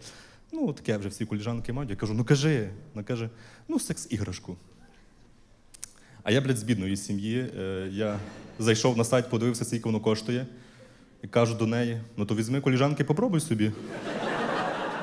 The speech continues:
Раз, два попробували, віддали, скільки нам того треба, блін, на що нам це завжди мати? Вона каже: «Ні, то треба нам, щоб наше сексуальне життя було різноманітніше, треба нам це купити». Думаю, може, якось зекономити, та?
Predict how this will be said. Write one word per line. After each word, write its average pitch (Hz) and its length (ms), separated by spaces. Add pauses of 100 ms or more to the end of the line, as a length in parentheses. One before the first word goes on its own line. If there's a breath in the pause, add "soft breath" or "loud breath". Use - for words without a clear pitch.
(1500 loud breath)
Раз, 127 320
два 120 220
попробували, 135 600
віддали, 165 400
скільки 175 260
нам 117 140
того 110 200
треба, 107 320
блін, 101 180
на 131 160
що 123 120
нам 101 160
це 101 160
завжди 98 340
мати? 98 280 (400 loud breath)
Вона 151 120
каже: 151 220
«Ні, 127 140
то 110 100
треба 120 260
нам, 160 200
щоб 123 140
наше 127 200
сексуальне 113 400
життя 107 300
було 101 200
різноманітніше, 104 600
треба 117 220
нам 117 160
це 113 120
купити». 101 400 (280)
Думаю, 117 340
може, 113 180
якось 113 240
зекономити, 104 600
та? 101 300